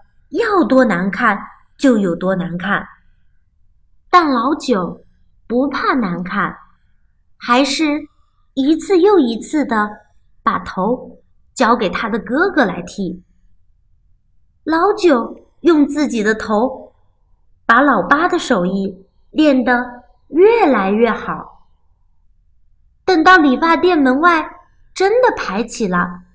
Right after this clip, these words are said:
很长的队，老九就不再当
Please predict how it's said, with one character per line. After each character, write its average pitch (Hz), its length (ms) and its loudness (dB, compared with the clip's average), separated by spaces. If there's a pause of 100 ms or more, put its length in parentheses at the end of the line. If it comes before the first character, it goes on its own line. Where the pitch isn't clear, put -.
很 196 320 -4
长 180 280 -6
的 277 100 0
队， 359 560 -4 (640)
老 220 320 0
九 196 520 -2 (460)
就 320 180 -2
不 220 280 -6
再 302 240 -2
当 214 400 -6